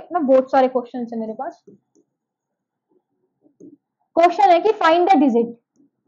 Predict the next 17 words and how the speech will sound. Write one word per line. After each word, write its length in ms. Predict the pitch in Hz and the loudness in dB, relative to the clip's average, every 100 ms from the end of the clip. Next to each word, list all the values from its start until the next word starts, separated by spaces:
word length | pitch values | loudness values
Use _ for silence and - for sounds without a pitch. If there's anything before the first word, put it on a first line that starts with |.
| _ _ _ _ _ _ _ _ _ _ _ _ _ _ _ - | _ _ _ _ _ _ _ _ _ _ _ _ _ _ _ -2
find 380 | 294 381 349 285 | 0 0 0 0
the 80 | 320 - _ _ _ _ _ _ _ _ _ _ _ _ _ _ _ - | 0 -4 _ _ _ _ _ _ _ _ _ _ _ _ _ _ _ -2
number 380 | 277 370 392 453 | 0 2 2 2
of 140 | 311 | 2
digits, 420 | 233 226 226 233 - - _ _ _ _ _ _ _ _ _ _ _ - - - - _ _ _ _ _ _ _ _ _ 262 | 0 -6 -10 -18 -20 -20 _ _ _ _ _ _ _ _ _ _ _ -20 -20 -20 -20 _ _ _ _ _ _ _ _ _ -4
find 400 | 262 302 320 269 | -2 0 2 2
the 80 | 262 | 0
number 260 | 240 226 233 | 0 -2 -2
of 160 | 330 - - | -4 -6 -18
digits। 360 | - - - - | -20 -20 -20 -10
किसके 280 | 359 392 | -6 -2
बीच 180 | 349 339 | 0 0
में 80 | 339 | 0
निकालना 380 | 302 294 277 262 | 2 2 2 2
है? 360 | 269 254 277 277 | 2 2 0 -2
आप 220 | 285 339 | -2 -2
निकालो 680 | 339 269 233 214 220 311 - | -2 -2 -2 -4 -6 -6 -10